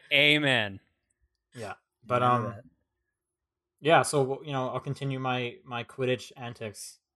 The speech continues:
Speaker 2: uh, this weekend. But those are all the, uh, games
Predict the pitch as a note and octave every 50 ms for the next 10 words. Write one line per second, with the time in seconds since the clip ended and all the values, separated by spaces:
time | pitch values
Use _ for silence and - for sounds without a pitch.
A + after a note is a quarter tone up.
0 | _ _ A2+ A2+ G#2+ G#2+ G#2 G#2+ A2+ A2 - A#2 G#2+ - A2+ G#2+ G#2 G#2+ G#2 -
1 | _ _ _ _ _ _ _ _ _ _ - - B2 D3 D#3 D#3+ D3 D#3+ F3 E3
2 | D#3+ D#3 D3 D3 D3+ D3 C#3+ D#3 D3+ D3+ D3 C#3+ C#3 C#3 C3 B2 A2 C3 C3 C3
3 | C3+ C3+ C3 B2+ A#2 - - - - -